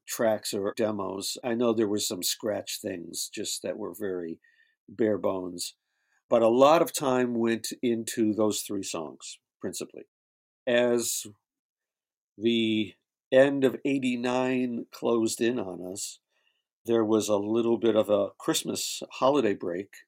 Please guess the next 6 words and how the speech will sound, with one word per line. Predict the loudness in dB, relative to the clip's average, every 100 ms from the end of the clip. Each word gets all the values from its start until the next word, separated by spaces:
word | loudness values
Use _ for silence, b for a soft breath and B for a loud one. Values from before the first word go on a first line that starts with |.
| _
that | -8 -8
we | -10
took. | -6 -6 -6 -12 _ _ _ _ _ _ _ _ _ _ _ _
Behind | -6 -4 2 2 2
the | 0
scenes, | 0 0 2 0 -2 -6 -10 -12